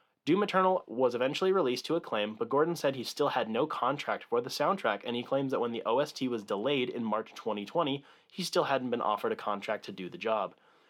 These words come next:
Stratton eventually revealed to Gordon that id Software had been working on an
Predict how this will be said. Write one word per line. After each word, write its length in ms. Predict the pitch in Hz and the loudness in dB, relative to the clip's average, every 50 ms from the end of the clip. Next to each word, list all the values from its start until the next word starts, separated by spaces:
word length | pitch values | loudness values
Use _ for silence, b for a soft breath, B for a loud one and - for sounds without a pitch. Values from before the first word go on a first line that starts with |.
| b b b | b b b
Stratton 340 | b - - 160 156 147 151 | b 2 4 4 4 4 2
eventually 460 | 113 120 123 135 156 165 - 190 175 | 0 2 2 2 0 2 2 2 2
revealed 380 | 156 151 127 110 120 127 139 139 | 2 2 2 2 2 0 0 0
to 100 | - 151 | -2 -2
Gordon 320 | 131 117 110 117 131 135 | 2 2 2 2 2 0
that 200 | 120 107 - - | 0 0 0 0
id 140 | 117 120 120 | -2 -4 -2
Software 400 | - - 107 107 110 - 139 127 | 0 0 0 0 0 0 -2 -2
had 140 | - 117 107 | -2 -4 -4
been 100 | 113 117 | -4 -2
working 300 | 117 120 120 - 123 110 | -2 -2 -2 -2 -2 -2
on 120 | 104 104 | -2 -2
an 100 | 104 98 | -2 -4